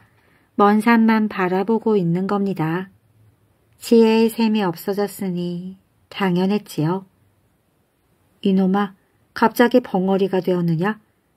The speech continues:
어서 말을 해라." 결국 서쪽 나라 임금은 겨루기에서 지고 말았어요.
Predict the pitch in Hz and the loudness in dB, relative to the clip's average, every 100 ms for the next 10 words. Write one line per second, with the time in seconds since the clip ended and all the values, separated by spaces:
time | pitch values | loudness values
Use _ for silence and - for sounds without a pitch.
0 | _ 190 196 226 202 190 196 190 185 202 | _ 2 2 2 2 0 0 0 0 -2
1 | 196 _ _ _ _ _ _ _ _ _ | -2 _ _ _ _ _ _ _ _ _
2 | _ - 214 214 233 220 233 233 - 226 | _ -2 2 4 2 0 -2 -2 0 2
3 | 226 214 208 180 175 190 175 175 175 180 | 2 2 0 -2 -2 -2 -4 -4 -6 -10
4 | - _ _ _ _ - 220 202 220 220 | -16 _ _ _ _ 0 2 4 4 4
5 | 220 214 214 208 208 196 180 208 214 214 | 2 2 0 -2 -2 -6 -2 0 0 0
6 | 202 - 151 156 202 | -2 -4 -4 -2 -4